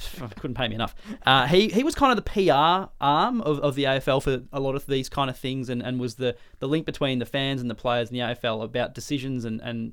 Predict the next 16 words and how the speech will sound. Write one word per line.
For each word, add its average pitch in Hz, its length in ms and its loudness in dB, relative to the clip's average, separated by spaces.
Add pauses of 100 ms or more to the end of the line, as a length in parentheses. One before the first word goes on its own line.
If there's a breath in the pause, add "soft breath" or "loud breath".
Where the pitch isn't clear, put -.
interpretations 123 760 -2
and 104 80 -6
stuff 107 200 -8
like 101 160 -8
that. 107 160 -6 (540 soft breath)
Does 156 300 0
the 165 100 0
fact 202 240 2
that 190 100 -6
there's 147 160 2
no 135 160 2
one 127 140 2
in 123 80 -2
that 113 160 -2
position 113 520 -6 (380)
hinder 127 540 2